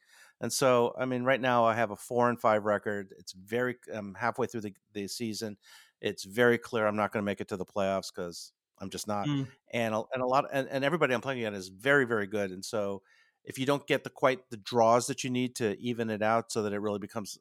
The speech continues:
Speaker 1: a, a, a s-, more skill-based than somewhat luck, it's just, it's very hard. So,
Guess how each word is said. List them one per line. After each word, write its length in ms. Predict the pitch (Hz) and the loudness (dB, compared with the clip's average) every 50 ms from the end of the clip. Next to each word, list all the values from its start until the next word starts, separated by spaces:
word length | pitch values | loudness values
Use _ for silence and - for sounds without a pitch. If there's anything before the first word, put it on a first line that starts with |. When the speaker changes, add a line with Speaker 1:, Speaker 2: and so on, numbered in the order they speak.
| - - | -18 -16
Speaker 1:
a, 280 | - 90 85 - 80 95 | -16 -16 -14 -14 -12 -12
a, 60 | 98 - _ - - | -12 -14 _ -12 -10
a 20 | 98 | -8
s-, 160 | - - - _ _ _ _ _ - - _ _ _ - | -8 -10 -10 _ _ _ _ _ -20 -20 _ _ _ -8
more 300 | 107 117 117 120 117 107 | -4 -2 0 0 0 0
skill-based 580 | - - - - 127 123 120 120 120 117 110 - | 0 -2 -2 0 0 0 2 2 0 0 -2 -4
than 120 | 120 104 - | -8 -10 -10
somewhat 300 | - 113 101 98 - 110 | -8 -8 -8 -8 -6 -6
luck, 180 | 113 110 110 - _ _ _ - - - _ _ - | -6 -6 -6 -8 _ _ _ -20 -20 -20 _ _ -8
it's 160 | 139 - - | -6 -4 -4
just, 220 | 131 113 - - - | -6 -6 -6 -8 -14
it's 140 | 113 - | -14 -8
very 260 | - 123 110 107 104 - | -4 -2 0 0 -2 -2
hard. 320 | 95 90 90 92 90 - | -4 -4 -4 -4 -6 -6
So, 280 | - - 117 110 110 | -4 -2 -2 -2 -2